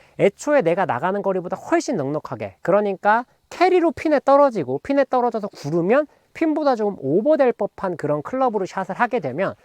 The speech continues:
애초에 잘못 맞아도 그린까지 간다는 인식도 할 수 있고, 그리고 클럽을 넉넉히 잡았으니까 당연히 강하게 쳐야 될 이유가 없어요. 그래서 지금같이 이런 상황에서는 한 두 클럽 정도 넉넉하게 잡아준다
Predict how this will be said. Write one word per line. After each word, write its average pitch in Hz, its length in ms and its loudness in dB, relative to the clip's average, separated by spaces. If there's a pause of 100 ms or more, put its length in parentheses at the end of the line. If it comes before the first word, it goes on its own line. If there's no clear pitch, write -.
(440)
애초에 240 480 -2
잘못 175 440 -2
맞아도 220 840 0
그린까지 180 420 0
간다는 160 460 -4
인식도 202 480 -2
할 220 160 0
수 - 160 -8
있고, 123 560 -8
그리고 247 260 -2
클럽을 330 340 0
넉넉히 208 420 -2
잡았으니까 185 440 -4
당연히 185 420 -4
강하게 165 360 -4
쳐야 277 220 -2
될 254 120 -2
이유가 170 240 -2
없어요. 107 440 -10 (1200)
그래서 160 180 0
지금같이 226 760 -2
이런 202 300 4
상황에서는 202 840 0 (540)
한 220 300 -2
두 208 300 -6
클럽 285 360 -2
정도 202 340 -4
넉넉하게 170 580 -6
잡아준다 131 880 -2